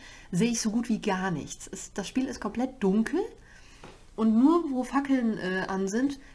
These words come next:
kann ich so ein kleines bisschen versuchen zu erörtern, wo ich gerade bin. Und das ist ja nun mal nicht der Sinn der Sache. Ich habe auch, ähm, aus Mangel an Aufnahmeprogrammen, die es richtig zeigen,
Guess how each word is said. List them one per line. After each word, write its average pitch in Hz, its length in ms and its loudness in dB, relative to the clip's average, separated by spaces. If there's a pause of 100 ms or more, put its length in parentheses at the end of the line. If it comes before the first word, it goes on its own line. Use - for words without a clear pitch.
kann 226 160 -4
ich 240 120 -2
so 226 120 -2
ein 214 80 -2
kleines 285 500 0
bisschen 247 580 -4 (380)
versuchen 269 800 2
zu 262 200 -4
erörtern, 208 520 -4
wo 202 100 0
ich - 160 -10
gerade 185 240 -4
bin. 156 360 -2 (300)
Und 175 120 -4
das 190 140 -4
ist 190 120 -6
ja 208 80 -4
nun 196 100 -2
mal 190 120 -2
nicht 185 160 -4
der 190 80 -2
Sinn 180 160 -4
der 175 120 -2
Sache. 156 240 -6
Ich 165 220 -8
habe 240 180 -2
auch, 233 320 -2
ähm, 208 320 -4 (1300)
aus 180 220 -2
Mangel 214 360 2 (100)
an 175 420 -2 (200)
Aufnahmeprogrammen, 202 920 0
die 190 80 -2
es 185 120 -8
richtig - 320 -6
zeigen, 208 360 -2